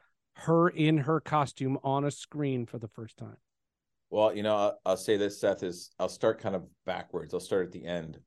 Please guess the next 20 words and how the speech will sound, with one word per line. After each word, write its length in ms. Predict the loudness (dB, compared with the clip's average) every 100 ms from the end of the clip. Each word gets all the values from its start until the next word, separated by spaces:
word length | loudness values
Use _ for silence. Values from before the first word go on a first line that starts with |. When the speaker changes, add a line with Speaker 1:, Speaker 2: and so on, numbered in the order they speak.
| -12
Speaker 2:
with 120 | -8
the 80 | -8
finale. 560 | -6 -4 -2 -2 -4 -8 _ _ _
Speaker 1:
Okay. 140 | 0
Speaker 2:
I 40 | 0
actually 240 | 0 -6 0
dro-, 260 | 2 2 0
dro-, 140 | -6
went 160 | 0 0
out 120 | 0
to 60 | 0
my 120 | -4
parents' 380 | -2 -4 -4 -2
house 280 | -2 -2 -4
to 100 | -2
watch 300 | -2 -2 -12
the 60 | -10
finale 300 | -6 -4 -4
with 160 | -6 -12
them. 160 | -16